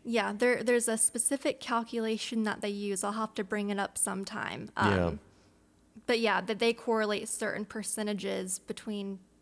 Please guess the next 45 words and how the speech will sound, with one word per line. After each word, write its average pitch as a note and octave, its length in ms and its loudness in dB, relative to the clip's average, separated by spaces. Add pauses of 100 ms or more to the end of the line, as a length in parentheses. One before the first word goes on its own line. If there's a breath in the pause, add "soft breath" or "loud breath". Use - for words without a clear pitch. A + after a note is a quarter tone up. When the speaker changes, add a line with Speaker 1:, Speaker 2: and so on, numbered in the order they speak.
Speaker 1:
the G#3 80 -6
parents G3 500 -6
and G3+ 80 -8
the G3 60 -6
Speaker 2:
And G3 80 -6
Speaker 1:
kids. G2 80 2
Speaker 2:
obviously, G2 560 4
if F2 140 0
an F2+ 100 4
asset's F#2 420 0
in F2+ 60 2
the E2+ 80 2
kid's F2 280 0
name, E2+ 240 2
it's E2+ 140 -2
gonna F2 140 0
be E2+ 80 2
a E2 60 2
higher F2 280 2
degree. E2 340 2
It's E2 120 0
gonna D#2+ 120 0
hurt - 360 0
them E2 140 2
more. E2+ 580 4
Speaker 1:
Ex-, A#3 200 -2
yeah. A3+ 140 0
Speaker 2:
Because E2+ 180 0
why G#2 200 4
are - 20 4
they G#2 100 4
gonna F#2+ 140 4
get F2+ 140 2
financial F#2+ 580 2
aid G2+ 300 4
when F2 140 4
they E2+ 120 2
got E2+ 320 2
fifty G2 280 0
grand G2+ 340 4
in E2 60 2
their D#2+ 120 2
name C2+ 220 -2
type - 240 -2
of, D2+ 160 -6